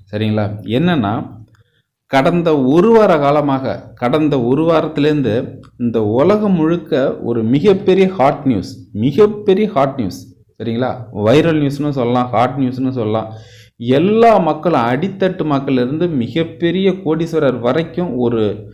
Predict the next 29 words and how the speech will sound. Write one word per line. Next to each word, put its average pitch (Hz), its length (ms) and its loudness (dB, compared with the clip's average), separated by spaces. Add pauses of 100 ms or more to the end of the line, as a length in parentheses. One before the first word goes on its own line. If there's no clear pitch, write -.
(400)
எல்லாரும் 156 520 2
பேசிட்டு 175 420 0
இருக்க 131 220 -2
ஒரு 127 140 2
முக்கியமான 190 960 0
ஒரு 120 260 2 (100)
செய்தி, 151 440 0 (180)
சரிங்களா? 117 360 0 (120)
முக்கியமான 170 800 -2
ஒரு 123 220 2 (520)
பேச்சு 156 380 0
என்னன்னு 135 480 0
கேட்டிங்கன்னா, 113 460 -2 (1000)
ஐந்து 175 440 2
கோடீஸ்வரர்கள் 160 800 2
வந்து 151 260 2
ஒரு 120 240 2
நீர்மூழ்கி 160 460 2
கப்பல்ல 123 400 0
போயிட்டு, 117 260 0
அந்த 165 140 0
நீர்மூழ்கி 147 500 0
கப்பல் 117 340 -2
வெடிச்சு, 147 360 -2
அந்த 139 200 -2 (140)
ஐந்து 139 340 0
கோடீஸ்வரர்களும் 135 760 -2
இறந்து 117 240 -2
போயிட்டாங்க. 92 480 -4